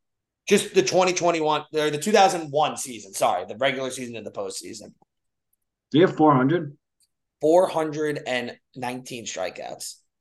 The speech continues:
Speaker 2: Jesus Christ. He was, I mean, I love the big unit. He's, I'm never, not, he is a permanent spot on my all-time starting rotation.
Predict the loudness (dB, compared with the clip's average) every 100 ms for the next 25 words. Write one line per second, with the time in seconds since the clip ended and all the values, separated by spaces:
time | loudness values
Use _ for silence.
0 | _ _ _ _ -10 -2 -2 -4 _ _
1 | -18 -16 -18 2 6 8 8 4 -6 -18
2 | _ _ _ _ _ _ _ _ _ _
3 | _ _ _ _ _ 4 6 6 4 -6
4 | -12 -14 -20 _ _ _ _ _ 6 8
5 | 8 6 4 0 -2 0 -4 -8 2 8
6 | 10 8 4 -8 _ _ _ 4 6 6
7 | 4 6 6 4 0 -2 -2 _ _ _
8 | 2 4 6 4 -2 0 6 6 6 4
9 | 2 2 4 4 2 0 2 4 4 0
10 | 0 0 2 2 0 -6 -6 -6 -6 -6
11 | -6 -8 -12 -16